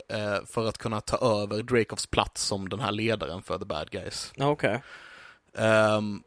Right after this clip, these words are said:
Speaker 1: det är en teori då, en fanteori. Men,
Speaker 2: Ja.
Speaker 1: eh, och så här, när man kollar på den, det kä-, de gav oss inte tillräckligt mycket hintar för att det ska vara så, men samtidigt så finns alla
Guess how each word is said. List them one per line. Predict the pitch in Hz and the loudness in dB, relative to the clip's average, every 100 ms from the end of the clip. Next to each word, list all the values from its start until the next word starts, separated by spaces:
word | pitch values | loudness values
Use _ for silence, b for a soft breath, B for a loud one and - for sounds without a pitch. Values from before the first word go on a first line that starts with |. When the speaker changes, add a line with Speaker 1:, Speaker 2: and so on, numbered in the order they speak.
| _ | _
Speaker 1:
det | 123 | 0
är | 117 | 0
en | |
teori | 110 113 107 107 104 | 2 0 0 0 -2
då, | 104 104 | -2 -2
en | 104 | 2
fanteori. | 113 107 117 107 95 87 - | 2 2 2 0 0 -4 -6
Men, | 113 123 127 | 0 2 4
Speaker 2:
Ja. | 135 | 4
Speaker 1:
eh, | 120 - | 2 2
och | 151 143 - 147 | 4 4 2 4
så | 156 | 6
här, | 151 | 8
när | 139 | 6
man | 135 | 6
kollar | - 185 143 107 | 8 8 8 6
på | 160 151 | 8 10
den, | 139 127 120 - _ _ _ _ _ _ _ _ _ _ _ - | 10 6 2 -6 _ _ _ _ _ _ _ _ _ _ _ -4
det | 135 | 0
kä-, | 127 143 147 143 139 | 4 2 0 -10 4
de | 151 156 | 6 12
gav | 160 160 | 10 12
oss | 165 | 6
inte | 190 - | 6 2
tillräckligt | - 190 170 151 | 4 6 6 6
mycket | 165 147 | 4 4
hintar | 139 139 - 107 | 2 2 2 4
för | 117 | 4
att | 110 | 4
det | 123 | 2
ska | - 120 | 4 6
vara | 123 147 135 98 | 10 10 8 4
så, | 101 120 107 | 2 4 6
men | 113 123 | 4 6
samtidigt | 151 147 131 120 113 | 6 6 2 0 -2
så | 120 | -8
finns | - 175 127 120 - - B B B B B - | -4 0 2 2 0 -4 B B B B B 8
alla | 131 131 127 113 110 | 8 10 8 8 6